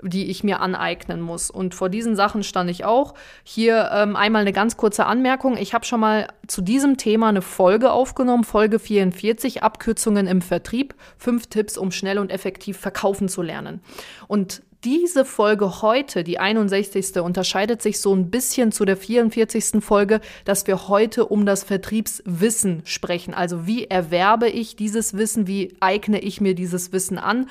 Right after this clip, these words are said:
und welche Stufen durchlaufe ich bis hin zur Verkaufsspitze, ja? Das ist heute ein bisschen mehr auf das Wissen bezogen. In der vierundvierzigsten Folge ging's so ein bisschen um das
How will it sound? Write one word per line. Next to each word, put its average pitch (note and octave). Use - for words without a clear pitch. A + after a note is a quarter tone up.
und F#3+
welche G3
Stufen A#3+
durchlaufe G3
ich -
bis G3
hin G3
zur F#3
Verkaufsspitze, F3+
ja? F#3
Das F#3
ist G3
heute G#3
ein G3+
bisschen G#3
mehr G3
auf F#3
das F3+
Wissen C4+
bezogen. A3+
In G3
der F#3
vierundvierzigsten A3+
Folge G3
ging's F#3+
so F3+
ein F3
bisschen F#3
um F3
das F3+